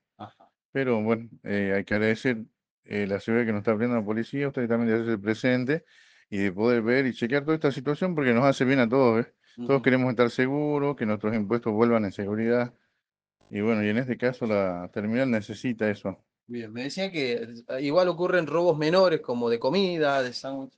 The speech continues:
Speaker 2: Ah, sí, eh, siempre se <laughs> levantan los sándwiches de ahí o de acá, o también, este, mm, de celulares, eso sí pasa siempre. Que la gente está
Speaker 1: Mm.
Speaker 2: hablando, pasan los muchachos, levantan y se van corriendo.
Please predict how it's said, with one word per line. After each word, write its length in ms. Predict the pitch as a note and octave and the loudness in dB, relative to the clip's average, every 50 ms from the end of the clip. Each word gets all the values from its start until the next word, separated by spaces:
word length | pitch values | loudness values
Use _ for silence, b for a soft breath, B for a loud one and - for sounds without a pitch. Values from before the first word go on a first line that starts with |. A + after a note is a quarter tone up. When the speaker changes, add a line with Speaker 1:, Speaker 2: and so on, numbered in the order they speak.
| _ _ _ _ _ _ _ | _ _ _ _ _ _ _
Speaker 2:
Ah, 400 | - A#2+ A#2+ B2 B2 B2+ B2 A#2+ A#2 | 0 2 2 4 4 4 2 0 0
sí, 200 | - - - C#3+ C#3+ C#3+ C#3+ C#3 C#3 C3 | -2 -4 -4 -2 -2 0 0 0 2 2
eh, 580 | B2+ B2 A#2+ A2+ G#2+ G#2 G#2 G2+ G2 G2+ G#2 G2+ | 2 2 2 2 2 2 0 0 0 -2 -2 -4
siempre 320 | - - D#3+ D3+ D3 D3 - | -4 -4 -4 -2 -2 0 0
se 100 | - A#2 | 0 0
<laughs> 220 | A2 G2+ - D3 | 0 0 -2 0
levantan 140 | D3 C3 A#2+ | 0 0 0
los 100 | A2 G2+ | 0 2
sándwiches 320 | - B2+ B2+ C3 A#2+ A2+ G#2+ | 2 2 2 4 4 2 2
de 100 | G#2+ A2 | 2 2
ahí 220 | A2+ A#2 B2 A#2+ | 2 2 2 4
o 60 | A2+ A2 | 4 4
de 140 | G#2+ G#2 | 4 2
acá, 200 | G#2 G#2 B2 A#2+ | 2 2 0 2
o 120 | A#2+ A#2 G2+ | 2 2 2
también, 340 | A2 A2+ A2+ A#2+ B2+ B2+ A#2+ | 2 0 2 0 0 0 0
este, 480 | A2+ G#2+ G2+ - G#2+ G2+ G2 F#2+ F#2 | -2 -4 -6 -6 -4 -4 -2 -2 -2
mm, 760 | F#2 F2+ F2+ F2+ F2+ F#2 F#2 - _ - - - _ - G#2 | -4 -4 -4 -6 -6 -8 -10 -12 _ -20 -20 -20 _ -8 -4
de 120 | G#2 G#2+ | -2 -2
celulares, 480 | - - B2 A#2 B2+ C#3 D#3+ F3+ F#3+ F3+ | 0 0 0 2 2 2 2 2 2 -2
eso 120 | - B2+ | -4 -6
sí 140 | A2+ - A#2+ | -6 -6 -4
pasa 260 | G#2 A#2+ A#2+ A2 A#2 | -2 0 0 0 -2
siempre. 460 | G2+ - A#2 G#2+ G2+ F#2 F#2 F#2 - - _ _ _ _ _ _ | -4 -2 -2 -4 -2 -2 -4 -6 -6 -8 _ _ _ _ _ _
Que 220 | A#2 A#2+ C3 G#2 | -12 -10 -6 -4
la 80 | G2 G2+ | -4 -2
gente 200 | A#2+ A#2+ A#2 A#2 | 0 0 0 0
está 120 | A#2+ B2+ A#2+ | 0 0 -2
Speaker 1:
Mm. 60 | A#2+ | -2
Speaker 2:
hablando, 320 | B2 B2 C3 C3+ D3 D3 C3 | 0 0 0 0 -2 -2 -2
pasan 300 | B2+ B2 A#2+ A#2+ A2 G2+ | -2 -2 -2 -2 -4 -6
los 80 | G2 | -6
muchachos, 400 | F#2+ G2 F#2+ - A#2+ A#2+ A#2 A#2+ | -6 -8 -6 -6 -6 -6 -6 -4
levantan 220 | G#2 G#2+ A2 B2 C#3+ C#3+ | -4 -2 -2 -4 -4 -6
y 40 | - | -6
se 60 | G#2+ | -6
van 120 | G#2 G2+ | -6 -4
corriendo. 320 | F#2 F#2+ F#2 G2 G2+ G2 | -4 -6 -6 -6 -8 -8